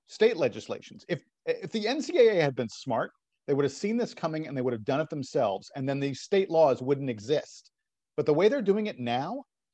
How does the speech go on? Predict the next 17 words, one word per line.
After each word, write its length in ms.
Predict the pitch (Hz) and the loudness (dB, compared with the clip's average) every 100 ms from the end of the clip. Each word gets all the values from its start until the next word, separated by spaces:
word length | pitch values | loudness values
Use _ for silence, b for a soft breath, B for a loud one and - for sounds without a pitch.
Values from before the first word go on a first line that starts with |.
| _ _ _ _ - | _ _ _ _ 0
they 240 | 127 208 | 6 8
either 600 | 285 160 208 202 175 151 _ _ _ _ | 8 2 2 2 2 0 _ _ _ _
have 260 | 156 165 | -2 0
to 100 | - | 0
go 240 | 151 156 139 | 2 4 4
beyond 760 | - 135 123 127 160 185 226 269 _ _ _ _ _ _ _ _ - | 2 -2 2 2 2 -2 -6 -10 _ _ _ _ _ _ _ _ -4
the, 380 | 139 139 139 - | 0 2 0 -4
the 320 | 135 139 131 127 | 0 2 2 0
most 420 | 117 139 170 - - | -2 2 2 -2 -2
serious 480 | 190 190 143 131 - | 2 4 2 0 -2
of 240 | 139 147 139 | 2 2 2
the 180 | 143 127 | 0 -2
state 440 | - - 165 170 | -4 2 2 2
laws, 480 | 131 104 90 113 - | -2 -2 -2 -6 -8
the, 140 | 143 135 | -6 -4
the, 160 | 123 117 - _ _ _ - | 0 0 -2 _ _ _ -10
the, 140 | 117 | -10